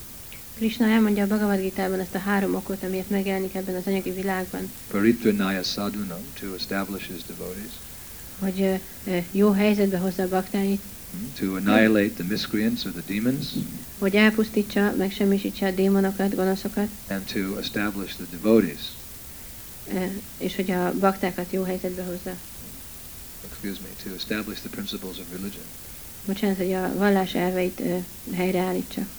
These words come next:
Speaker 2: So with the conclusion of the battle of Kurukshetra, all these things were accomplished.
Speaker 1: És a kuruksetrai csata végével mindez a dolog, ö, elvég-, elvégeztetett.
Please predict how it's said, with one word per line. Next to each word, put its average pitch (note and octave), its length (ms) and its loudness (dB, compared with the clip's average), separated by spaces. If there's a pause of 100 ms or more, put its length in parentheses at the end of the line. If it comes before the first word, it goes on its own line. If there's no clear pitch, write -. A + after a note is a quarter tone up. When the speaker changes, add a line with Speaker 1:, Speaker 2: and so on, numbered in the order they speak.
(140)
Speaker 2:
So - 120 4
with A2+ 240 6
the G#2 320 2 (340)
conclusion C3 520 8
of A2 60 0
the G#2 100 2
battle A2+ 320 6
of G2+ 180 2
Kurukshetra, A#2+ 720 4
all A2+ 80 0
these A#2+ 240 4
things A2+ 300 -2
were G#2 180 -4 (260)
accomplished. - 520 -10 (540)
Speaker 1:
És G3+ 200 -2
a F3+ 200 4
kuruksetrai G#3 480 4
csata G#3 280 4
végével G3 480 6
mindez G3 300 6
a F#3 180 2
dolog, F#3 220 0
ö, F3+ 200 2 (100)
elvég-, F#3+ 500 2 (520)
elvégeztetett. F#3 840 2